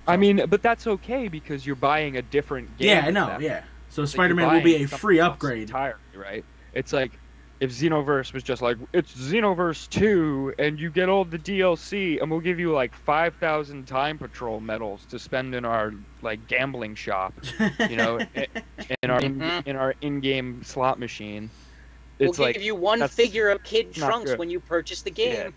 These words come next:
Speaker 1: it, it's just not good.
Speaker 2: <laughs> Kid Trunks,
Speaker 1: So,
Speaker 2: why him
Speaker 1: it, it's,
Speaker 2: specifically?
Speaker 1: it's gotta be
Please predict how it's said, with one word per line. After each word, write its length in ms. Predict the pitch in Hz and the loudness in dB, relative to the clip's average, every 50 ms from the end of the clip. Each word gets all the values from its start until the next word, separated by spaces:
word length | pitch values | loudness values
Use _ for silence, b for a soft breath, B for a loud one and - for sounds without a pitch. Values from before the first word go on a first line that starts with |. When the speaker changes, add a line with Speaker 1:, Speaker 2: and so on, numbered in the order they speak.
| - - | -12 -10
Speaker 1:
it, 140 | - 139 - | -10 -8 -6
it's 160 | 135 139 139 | -6 -6 -4
just 160 | 127 139 147 | -4 -2 -2
not 180 | 139 104 85 - - | -2 -4 -6 -6 -4
good. 100 | - - - | -6 -6 -6
Speaker 2:
<laughs> 60 | - | -8
Kid 360 | - - - 190 190 190 143 - | -6 -2 -2 0 0 -2 -4 -6
Trunks, 440 | - - 160 175 160 110 139 - - | -4 0 0 2 2 0 -2 -6 -6
Speaker 1:
So, 80 | 135 | -2
Speaker 2:
why 100 | 156 165 | 0 0
him 160 | 160 175 190 | 2 2 0
Speaker 1:
it, 100 | 170 143 | 0 2
it's, 140 | 147 147 156 | 4 4 4
Speaker 2:
specifically? 540 | 143 - 147 160 151 135 - 147 - - 180 | 4 2 2 2 0 -4 -6 -6 -4 -2 -2
Speaker 1:
it's 180 | 165 147 - - | -2 -2 -4 -2
gotta 320 | - 160 156 160 147 135 | 0 2 2 2 2 0
be 80 | 127 | -4